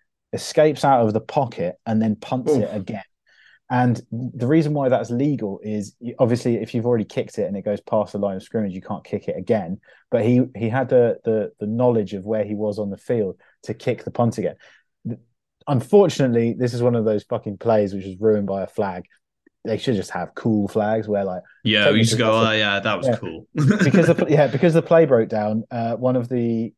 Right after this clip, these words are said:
Speaker 1: uh, one of the, I think it was one of the, the position is called gunner, uh, was ahead of the line of scrimmage, obviously chasing down the, the, the, the guy catching the punt. And that technically is an illegal man downfield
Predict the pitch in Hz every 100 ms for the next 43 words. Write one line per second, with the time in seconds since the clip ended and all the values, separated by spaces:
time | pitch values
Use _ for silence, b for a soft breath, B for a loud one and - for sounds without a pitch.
0 | _ - 117 107 95 123 113 113 107 -
1 | - 147 131 113 110 104 98 101 101 -
2 | 95 90 98 - 107 - 95 - 90 85
3 | - 104 92 87 - _ _ _ _ 98
4 | 92 95 104 104 98 95 - _ _ _
5 | _ _ _ _ 110 113 120 110 107 101
6 | 95 - 113 92 92 - 90 101 - 98
7 | 98 92 92 90 - 92 - _ 95 90
8 | 87 - 92 95 90 - 76 87 - -
9 | 90 - B B B B _ 110 104 101
10 | 98 - - 120 - 113 113 104 98 95
11 | 98 95 101 95 95 95 95 98 92 -
12 | 107 110